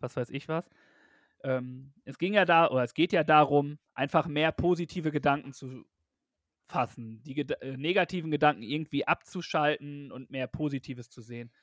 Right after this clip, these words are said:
Und das dann halt einfach als Jammern. Vieles Negative wird ja einfach als Jammern bezeichnet. "Äh, ich hab die Bahn verpasst, äh, ich hab das und das." Das hatten wir ja auch schon mal, alles positiv sehen.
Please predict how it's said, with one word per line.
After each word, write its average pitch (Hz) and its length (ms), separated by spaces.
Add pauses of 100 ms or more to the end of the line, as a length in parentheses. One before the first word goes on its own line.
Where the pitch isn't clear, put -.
(560)
Und 120 140
das 120 100
dann - 160
halt - 140
einfach 120 260
als - 240
Jammern. 120 300
Vieles 196 480
Negative 165 640
wird 147 120
ja 143 120
einfach 135 220
als 110 220
Jammern 175 360
bezeichnet. 160 520
"Äh, 151 460
ich 135 140
hab 123 120
die 113 120
Bahn 143 300
verpasst, 135 680
äh, 156 480 (680)
ich 131 140
hab 123 140
das 139 200
und 131 160
das." 127 260
Das 131 180
hatten 160 160
wir 151 80
ja 139 120
auch 196 180
schon 175 160
mal, 160 220
alles 139 280
positiv 196 600
sehen. 160 420